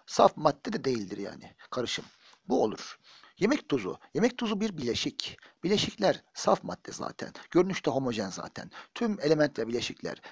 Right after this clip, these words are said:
hem saf maddedir hem de görünüşü homojendir. Ama karışımlar, bir kısmı çözeltiler homojen olduğu halde saf madde değil. Biz burada çözelti olan şıkkı arıyoruz. Şekerli su bir çözelti. Zat yağı bir bileşik.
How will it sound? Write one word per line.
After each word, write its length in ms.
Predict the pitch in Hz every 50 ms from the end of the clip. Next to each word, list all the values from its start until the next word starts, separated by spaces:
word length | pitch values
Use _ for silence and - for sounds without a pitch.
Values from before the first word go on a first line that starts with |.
| -
hem 180 | - - 165 160
saf 280 | - - 180 - -
maddedir 480 | - - 190 - - 202 185 214 208 - - - -
hem 220 | - - 190 190 151
de 80 | 131
görünüşü 520 | 113 131 160 170 185 180 - - 220 233 240 - - _
homojendir. 640 | - 156 151 151 135 117 117 104 82 90 90 - - - - - _ _
Ama 180 | 190 202 208
karışımlar, 760 | 196 - - 156 185 - - 220 214 208 214 220 208 - - _ - - - _
bir 100 | 254 254
kısmı 420 | - - 165 - - 139 127 120 113 - _
çözeltiler 680 | - - 147 143 165 151 143 - - 151 160 151 - - - - -
homojen 340 | - - 165 170 160 185 226
olduğu 280 | 208 151 131 117 - 107
halde 460 | 92 - 98 101 - 190 233 269 - - -
saf 280 | - - - 196 180 -
madde 340 | 139 120 - _ - -
değil. 260 | 135 117 101 - - - - - - _
Biz 160 | 208 208 196
burada 160 | 185 190 -
çözelti 440 | - - - 147 131 165 165 165 202
olan 140 | 185 160 143
şıkkı 320 | - - - - - -
arıyoruz. 440 | 98 98 - - 101 - - - - - - - -
Şekerli 360 | - - 190 175 - 214 214
su 160 | - - 233 214
bir 60 | 269
çözelti. 480 | - - 135 113 107 - - - - - _ - - - - - _
Zat 360 | - - 180 226 247 - -
yağı 220 | 170 135 104 - - _ _ _ _
bir 180 | - 240 226 -
bileşik. 500 | 156 180 190 - - 233 - - - -